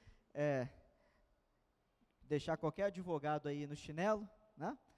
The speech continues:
Ele prova, ele tem provas materiais, ele tem um, uma, uma desenvoltura no seu argumento.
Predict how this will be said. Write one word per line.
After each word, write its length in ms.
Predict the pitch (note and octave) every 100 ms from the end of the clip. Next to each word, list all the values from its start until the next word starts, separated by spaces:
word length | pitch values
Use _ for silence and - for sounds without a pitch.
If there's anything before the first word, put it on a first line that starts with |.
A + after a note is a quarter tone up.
| _ _ _
Ele 280 | C#3 F3 G3
prova, 760 | - - D#3+ E3+ G3+ E3+ B2+ C3
ele 140 | C3+
tem 220 | - F#3+
provas 400 | - E3+ F3+ E3+
materiais, 720 | E3+ D#3+ F3+ D#3 C3 D3 C3+
ele 160 | C#3+ C#3+
tem 200 | - F3+
um, 160 | E3+ B2+ _ _ -
uma, 380 | E3 D#3 B2 - - _ _ _
uma 160 | C#3+ D#3
desenvoltura 840 | D#3 F3 F3+ E3+ - F3+ G#3 G3 F3
no 120 | E3+
seu 240 | - F3
argumento. 720 | F3 D#3+ D#3+ D3 E3 D#3+ -